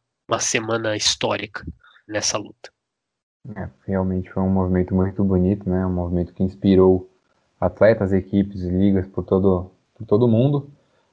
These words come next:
Speaker 2: Acho que é legal também ver como a N B A apoia esse, esse movimento lá nos Estados Unidos, diferente de, de algumas outras ligas em que a gente definitivamente não tem o mesmo, o mesmo tipo de suporte.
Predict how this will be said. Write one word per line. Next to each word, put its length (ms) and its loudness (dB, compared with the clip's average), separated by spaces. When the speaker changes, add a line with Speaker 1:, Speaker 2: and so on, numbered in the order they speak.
Speaker 2:
Acho 300 -8
que 100 0
é 20 6
legal 300 4
também 260 2
ver 120 0
como 220 0
a 40 2
N 120 4
B 360 6
A 60 2
apoia 600 2
esse, 240 -4
esse 420 -4
movimento 720 -4
lá 100 4
nos 100 -2
Estados 200 -4
Unidos, 500 0
diferente 520 -4
de, 320 -4
de 180 -10
algumas 320 -2
outras 400 -8
ligas 320 2
em 100 -2
que 100 -10
a 40 -2
gente 340 -8
definitivamente 840 0
não 140 0
tem 240 -2
o 60 -2
mesmo, 520 -2
o 60 -8
mesmo 220 -4
tipo 240 -4
de 80 -2
suporte. 720 2